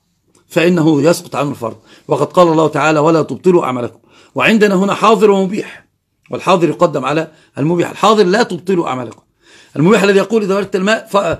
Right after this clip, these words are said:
فأمس جلدك"، قلنا: "نعم، يمسه جلده إن كان ابتداءً"، ولذلك قلنا له: "إن وجدت الماء قبل أن تبتدئ لا يجوز لك إنشاء الصلاة إلا أن تغتسل وأن يمس الماء جلدك". لما؟ لنص كلام النبي صلى الله عليه وسلم: "فليمس بشرته".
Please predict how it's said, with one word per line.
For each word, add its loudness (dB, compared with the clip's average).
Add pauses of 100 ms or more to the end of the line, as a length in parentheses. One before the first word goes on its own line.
(200)
فأمس 0
جلدك"، 0
قلنا: 0
"نعم، 0
يمسه -2
جلده 2
إن 0
كان -2
ابتداءً"، 0 (460)
ولذلك 2
قلنا 2
له: 0 (260)
"إن -6
وجدت 0
الماء -2
قبل -4
أن -2
تبتدئ 2
لا 0
يجوز -6
لك -6
إنشاء -8
الصلاة -10 (420)
إلا 2
أن 0
تغتسل -2
وأن -4
يمس -4 (280)
الماء 0
جلدك". -6 (260)
لما؟ 2
لنص -2
كلام -2
النبي -4
صلى -4
الله -4
عليه -2
وسلم: -4
"فليمس -10
بشرته". -10